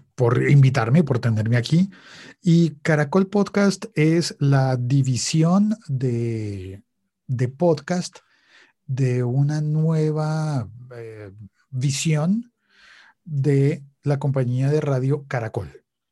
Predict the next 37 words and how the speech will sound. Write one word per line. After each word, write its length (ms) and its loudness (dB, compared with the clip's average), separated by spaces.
Caracol 560 -6
S 320 -6
A. 180 -16
Es 180 -14
una 120 -6
compañía 500 -6
que 100 -10
se 140 -8
llama 220 -10
Caracol. 600 -8
Eh, 80 -10
algunas 400 -8
personas 480 -8
dirán 380 -8
en 160 -10
el 120 -12
resto 240 -14
de 80 -8
América, 400 -10
"Pero 200 -10
¿cómo 260 -6
si 160 -8
Caracol 540 -6
es 160 -10
un 100 -6
animal, 560 -4
eh, 400 -6
cu-, 120 -10
eh, 240 -4
un 200 -4
animal 840 -2
con, 680 -6
lento? 1000 0
Eh, 280 -8
no 300 -2
es 320 0
el, 420 -6